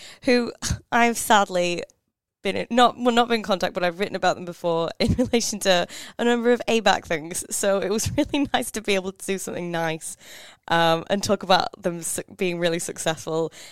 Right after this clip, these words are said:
They've secured a business boost grant, uh, from the Queensland government, about fifteen thousand dollars, uh, to help with the development costs for a new site. So I don't know if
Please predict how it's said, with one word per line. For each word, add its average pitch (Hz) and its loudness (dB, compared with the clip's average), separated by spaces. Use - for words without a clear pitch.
They've 185 6
secured 208 -2
a 190 4
business 196 -2
boost 185 -2
grant, 165 -2
uh, 160 4
from - -8
the 165 -6
Queensland 160 -8
government, 240 0
about 175 2
fifteen 208 -6
thousand 185 -4
dollars, 180 0
uh, 160 -2
to 185 -4
help 170 -2
with 175 -4
the 170 -4
development - -6
costs - -6
for - -12
a 156 -6
new 156 -8
site. 147 -4
So 185 4
I - 0
don't 233 2
know 190 -2
if - -8